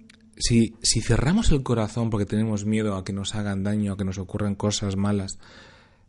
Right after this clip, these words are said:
ya de entrada somos nosotros mismos quienes nos, nos dañamos, ¿no? Porque no, no, no, no nos permitimos experimentar todo el potencial, toda la belleza de, de, de nuestro ser.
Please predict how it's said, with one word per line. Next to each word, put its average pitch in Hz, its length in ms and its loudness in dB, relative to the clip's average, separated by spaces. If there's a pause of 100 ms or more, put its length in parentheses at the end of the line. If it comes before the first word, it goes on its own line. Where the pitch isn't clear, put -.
(200)
ya 131 300 4
de 117 140 2
entrada 120 440 2
somos 127 300 0
nosotros 127 400 2
mismos 127 300 4
quienes 110 360 2
nos, 104 280 2
nos 107 400 2
dañamos, 107 760 0
¿no? 160 140 0 (720)
Porque 107 260 2
no, 110 320 4
no, 120 200 2
no, 117 180 2
no 117 220 4
nos 131 160 2
permitimos 120 560 2
experimentar 104 880 0 (480)
todo 117 180 2
el 117 80 2
potencial, 110 800 0
toda 107 180 4
la 110 140 4
belleza 104 460 0
de, 110 140 -2
de, 98 400 -6 (340)
de 107 140 0
nuestro 98 400 -2
ser. 127 320 2